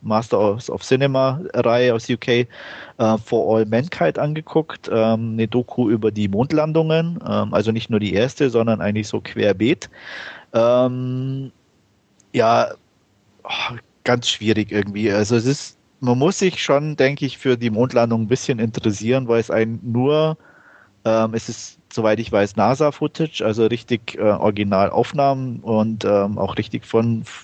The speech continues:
von da oben und, ähm,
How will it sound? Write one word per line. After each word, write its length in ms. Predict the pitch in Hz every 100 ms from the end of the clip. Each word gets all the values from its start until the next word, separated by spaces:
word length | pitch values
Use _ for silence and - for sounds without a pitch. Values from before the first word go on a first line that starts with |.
| _ - - _
von 240 | - 135 139
da 100 | 135
oben 500 | 123 147 143 143 135 -
und, 640 | 120 117 113 113 113 110 - - - - _
ähm, 420 | 123 120 117 113